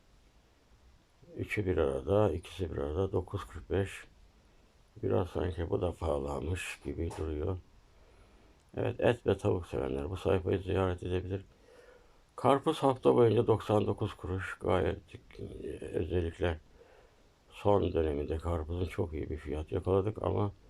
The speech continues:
karpuzlar genelde büyük büyük oluyor. A yüz birlerde görmüştüm. Kavun iki yetmiş beşe düşüyor. Dört yüz gram mantar beş doksan beş. Ceviz yeniden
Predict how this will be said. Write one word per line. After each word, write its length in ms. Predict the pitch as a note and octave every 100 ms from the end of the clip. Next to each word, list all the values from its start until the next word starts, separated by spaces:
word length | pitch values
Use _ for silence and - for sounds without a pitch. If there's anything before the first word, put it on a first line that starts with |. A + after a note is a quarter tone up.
| - - - - - -
karpuzlar 480 | G#2 G#2 G#2+ G#2 G#2+
genelde 420 | G2 F#2+ G2 G2
büyük 280 | G2+ F2+ E2+
büyük 220 | E2+ -
oluyor. 460 | - D2 D#2+ F2 D#2 -
A 140 | F2
yüz 220 | D#2+ D#2 -
birlerde 340 | C#2 D#2+ D2
görmüştüm. 600 | D2+ D#2 C#2 D#2 F#2+ F2+ - - - - - - -
Kavun 280 | - C#3+ D#3
iki 200 | C#3+ -
yetmiş 320 | A#2 - -
beşe 260 | F2+ - F2+
düşüyor. 480 | - - - G#1+ - - - _ _ - - - - - - - _ _ -
Dört 240 | A2 A#2+ A#2
yüz 120 | G#2+
gram 240 | G#2+ G2
mantar 440 | G2+ F#2+ F2 F2+ E2+
beş 240 | G2 -
doksan 380 | G#2+ G2 G2+ G#2+
beş. 200 | G#2 -
Ceviz 400 | A2 A2 A2+ G2
yeniden 480 | G#2 G#2 F#2+ F#2